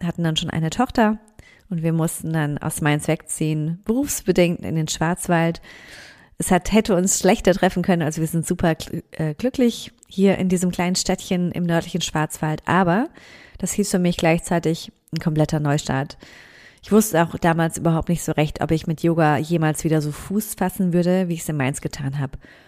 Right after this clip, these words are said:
Da hatte ich ehrlich gesagt große Sorgen. Aber Daniel, mein Mann, der ist so ein richtiger Optimist und der schaut immer zuversichtlich in die Zukunft und hat mich damals überzeugt, hey,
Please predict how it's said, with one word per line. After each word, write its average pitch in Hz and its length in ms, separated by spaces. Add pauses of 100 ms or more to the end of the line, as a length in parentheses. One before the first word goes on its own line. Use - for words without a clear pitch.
(800)
Da 160 120
hatte 170 100
ich 165 100
ehrlich 156 280
gesagt 165 360
große 180 440
Sorgen. 165 600 (520)
Aber 165 180
Daniel, 175 420
mein 160 240
Mann, 160 300
der 170 140
ist - 160
so 175 60
ein 160 80
richtiger 170 580
Optimist - 800
und 160 220
der 160 120
schaut - 420
immer 180 320
zuversichtlich 156 1000
in 160 100
die 151 80
Zukunft 175 520
und 156 240 (360)
hat - 200
mich 170 100
damals 170 340
überzeugt, 160 580
hey, 170 220